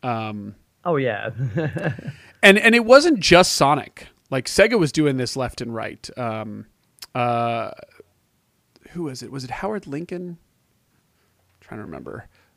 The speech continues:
Speaker 1: Uh, which is the Howard for Nintendo that, uh, maybe it was Howard Phillips. Uh, let me find out. It's, it's Lincoln or Phillips, and I always get the two mixed up.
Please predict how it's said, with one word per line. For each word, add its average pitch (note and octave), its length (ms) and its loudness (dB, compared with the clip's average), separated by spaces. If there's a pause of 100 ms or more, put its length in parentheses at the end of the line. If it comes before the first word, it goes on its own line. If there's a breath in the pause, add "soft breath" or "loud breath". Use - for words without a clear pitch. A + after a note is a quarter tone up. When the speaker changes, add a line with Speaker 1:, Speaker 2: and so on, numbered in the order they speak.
Speaker 1:
Uh, A#2 720 -6 (1200)
which F3 280 -2
is E3+ 140 -6
the E3 120 0
Howard C3+ 500 -2
for C#3 160 -8
Nintendo A#2+ 920 -8 (160)
that, G#2+ 560 -12 (160)
uh, E2+ 420 -12 (1400)
maybe D3 160 -2
it D#3+ 40 2
was C#3 100 -2
Howard C3+ 320 -2
Phillips. - 760 -8 (800)
Uh, A2+ 400 -6
let A2+ 140 -10
me A2+ 160 -12
find G#2 340 -12
out. G2+ 340 -12 (100)
It's, - 200 -12 (120)
it's C#3 200 -8
Lincoln D#3 380 -2
or C3 80 -4
Phillips, B2+ 560 -4
and C#3 100 -8
I C3 40 -2
always C3 200 -2
get A#2+ 140 -6
the B2 60 -10
two B2+ 180 -6
mixed A#2+ 300 -10
up. A#2+ 320 -6